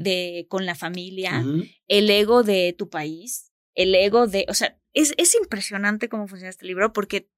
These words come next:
Speaker 1: todas las personas a las que yo se las he, se los he recomendado y las que lo han terminado de leer dicen, "Me cambió la vida".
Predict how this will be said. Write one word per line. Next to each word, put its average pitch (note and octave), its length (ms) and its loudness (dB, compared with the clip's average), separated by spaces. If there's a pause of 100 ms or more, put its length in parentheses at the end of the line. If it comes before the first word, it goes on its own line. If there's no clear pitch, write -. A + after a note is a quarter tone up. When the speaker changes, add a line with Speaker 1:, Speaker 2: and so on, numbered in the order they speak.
(920)
Speaker 1:
todas D#4+ 200 6
las D#4 140 2
personas B3+ 420 2
a G#3+ 60 0
las G3+ 180 0
que G3+ 120 -10
yo A3 160 2
se C4 160 0
las A3 180 0
he, G3 160 -4
se G#3 120 -6
los F#3+ 160 -4
he G3+ 80 2
recomendado F#3+ 600 -4
y C4 140 -4
las A#3+ 200 2
que G3+ 120 -8
lo G3+ 140 -6
han A#3 140 0
terminado G3+ 520 -6
de F3+ 140 -12
leer E3+ 320 -4
dicen, G#3 500 0
"Me G3+ 160 -4
cambió F#3+ 320 -18
la F#3+ 100 -16
vida". - 200 -20